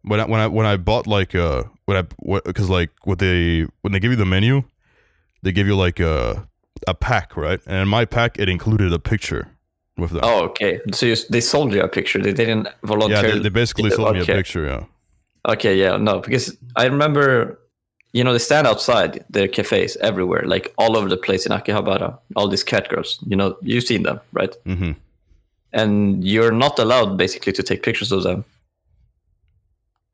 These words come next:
Speaker 1: That's kinda weird, man.
Speaker 2: Yeah.
Speaker 1: I mean, I don't know. I mean,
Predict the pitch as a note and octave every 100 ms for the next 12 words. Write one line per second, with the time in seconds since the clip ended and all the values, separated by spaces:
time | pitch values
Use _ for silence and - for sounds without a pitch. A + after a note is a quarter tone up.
0 | _ _ - - _ _ _ _ - -
1 | E3 F#2+ A#2+ A2 C#2 B1 D#2 - _ _
2 | _ _ - - - - _ _ _ _
3 | _ _ _ _ _ _ _ _ _ -
4 | G2+ G2 F2+ - _ _ _ _ _ _
5 | _ _ _ _ _ - - - F#2 F#2
6 | F2 D#2+ - _ _ _ _ - F#2 F#2
7 | F2 D2+